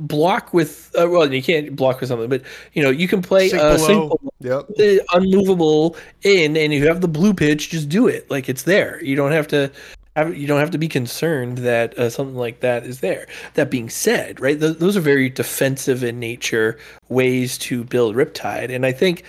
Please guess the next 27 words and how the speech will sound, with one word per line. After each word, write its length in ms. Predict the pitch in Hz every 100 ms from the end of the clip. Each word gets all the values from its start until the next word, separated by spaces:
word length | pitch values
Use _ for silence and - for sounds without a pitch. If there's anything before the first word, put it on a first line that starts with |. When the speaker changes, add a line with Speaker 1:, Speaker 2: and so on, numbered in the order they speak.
| - -
Speaker 1:
I 100 | 180
think 180 | 180 180 -
everyone 640 | 160 185 214 214 196 185
can 180 | - 170
agree 460 | 143 131 139 139 131
that 240 | 123 120
this 180 | 139 139
ability 720 | 143 127 120 120 120 117 117 - _ _ -
is 600 | 139 131 123 117 123 - _ _ - 127
great, 720 | 139 120 123 120 - - - -
and 80 | 135
Speaker 2:
Yeah. 40 |
Speaker 1:
there 220 | 131 127
is 380 | 131 123 120 - -
great 420 | 135 135 156 165
value 680 | 139 139 131 131 131 123 139 _ -
in 360 | 165 151 147 143
being 320 | 143 135 139
able 380 | 135 131 127 123
to 500 | - - 123 120 117 - - _
freely 640 | - - - 147 156 156 139
put 420 | - - 143 131 120
a 40 |
card 460 | - - 120 117 120
into 400 | 120 123 113 113
your 160 | 101
arsenal. 560 | 101 110 - - -